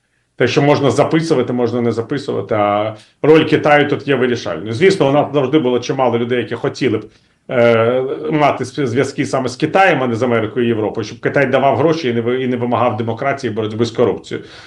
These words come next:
Але, на жаль, умовою для цього є хороші стосунки України з Російською Федерацією і готовність України бути сателітом Росії. Так що тут є до певної міри протиріччя між бажаннями і можливостями багатьох представників української еліти і населення.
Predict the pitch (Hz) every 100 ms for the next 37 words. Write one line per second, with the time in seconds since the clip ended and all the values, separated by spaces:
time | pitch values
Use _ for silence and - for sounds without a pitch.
0 | - - 143 147 147 185 190 151 147 147
1 | 143 139 135 185 147 143 - 165 160 135
2 | 117 123 147 123 139 131 139 131 123 120
3 | 117 131 - 127 123 131 175 175 117 113
4 | - - 135 139 - 147 127 127 139 151
5 | 139 117 123 - 117 120 117 113 101 95
6 | - - - _ _ _ _ 120 - 127
7 | 156 120 123 117 110 123 117 113 110 117
8 | 110 117 120 131 123 120 117 107 101 113
9 | 117 120 110 107 104 101 117 110 101 101
10 | 98 98 98 131 120 110 - 104 95 117
11 | 104 107 104 - 104 104 104 101 87 -
12 | 80 57